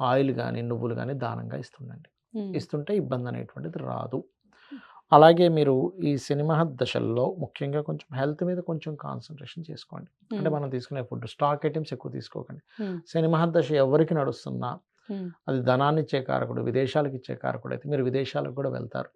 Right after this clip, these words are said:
Speaker 1: మీ
Speaker 2: మ్మ్.
Speaker 1: జాతకంలో ఉంది, విదేశాలకు ఖచ్చితంగా వెళ్తారు.
Speaker 2: మ్మ్.
Speaker 1: హండ్రెడ్ పర్సెంట్ వెళ్తారు మీరు, విదేశాల్లో వెళ్ళే యోగం ఉన్న జాతకం.
Speaker 2: ఓకే.
Speaker 1: మీరు గమనించినట్లయితే ఇక్కడ మీదే కాకుండా మీ తాత,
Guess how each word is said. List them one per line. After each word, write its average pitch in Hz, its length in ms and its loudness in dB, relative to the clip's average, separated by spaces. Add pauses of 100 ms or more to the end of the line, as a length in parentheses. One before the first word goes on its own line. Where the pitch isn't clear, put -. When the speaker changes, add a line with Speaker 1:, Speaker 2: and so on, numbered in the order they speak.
(160)
Speaker 1:
మీ 123 60 -4
Speaker 2:
మ్మ్. 117 80 -2
Speaker 1:
జాతకంలో 123 420 -4
ఉంది, 120 140 -6
విదేశాలకు 123 500 -4
ఖచ్చితంగా - 500 -6
వెళ్తారు. - 420 -8 (400)
Speaker 2:
మ్మ్. 185 260 -4 (140)
Speaker 1:
హండ్రెడ్ 135 220 0
పర్సెంట్ 147 280 0
వెళ్తారు 123 300 -4
మీరు, 120 140 -4
విదేశాల్లో 123 560 -4
వెళ్ళే 143 300 -4
యోగం 127 320 -2
ఉన్న 123 180 -8
జాతకం. 120 420 -12 (320)
Speaker 2:
ఓకే. 185 280 -12 (600)
Speaker 1:
మీరు 185 160 8
గమనించినట్లయితే 160 1120 4 (200)
ఇక్కడ 165 240 6 (280)
మీదే 185 460 10
కాకుండా 139 600 4
మీ 175 160 0
తాత, 151 800 2